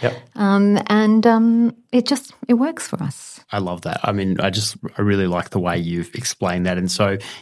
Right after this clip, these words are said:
Speaker 1: you said, um, passions, but, y-, you know, in your two days, you
Speaker 2: <laughs>
Speaker 1: s-, there was still, like, s-, sort of work, isn't it? Like chairing ActionAid.
Speaker 2: Oh, that's, that's not work. That's
Speaker 1: <laughs>
Speaker 2: amazing. Um, uh, look, I think it's really interesting because I was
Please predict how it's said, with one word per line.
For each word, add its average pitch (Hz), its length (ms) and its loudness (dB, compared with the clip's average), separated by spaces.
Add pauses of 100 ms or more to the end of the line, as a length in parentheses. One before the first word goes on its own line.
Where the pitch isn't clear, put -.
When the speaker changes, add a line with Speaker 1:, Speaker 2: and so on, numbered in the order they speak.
Speaker 1:
you 113 100 -2
said, 131 480 2
um, 98 260 0
passions, 101 540 -2
but, 85 260 -8
y-, - 160 -6
you 107 160 -4
know, 90 120 -2
in 92 180 -2
your 92 100 -2
two 104 200 -4
days, 95 420 -2 (140)
you 247 60 6
Speaker 2:
<laughs> - 120 2
Speaker 1:
s-, - 220 -2
there 143 160 0
was 113 240 2
still, 127 240 2
like, 107 240 2
s-, - 260 -6
sort - 240 -2
of 104 140 -2
work, 110 420 -2
isn't 107 300 -2
it? 107 120 -2
Like 107 260 -4
chairing 101 500 -2
ActionAid. 104 640 -2 (560)
Speaker 2:
Oh, 120 180 -8
that's, 151 320 -6 (160)
that's - 320 -10
not - 220 -2
work. - 260 -12
That's 110 240 2
Speaker 1:
<laughs> 185 100 2
Speaker 2:
amazing. 165 540 -4 (180)
Um, 190 320 -2
uh, 220 80 2
look, 247 200 2
I 247 80 2
think 349 320 -6 (400)
it's 269 160 0
really 415 240 2
interesting 269 380 0
because 220 280 -2
I 214 80 2
was 202 140 -6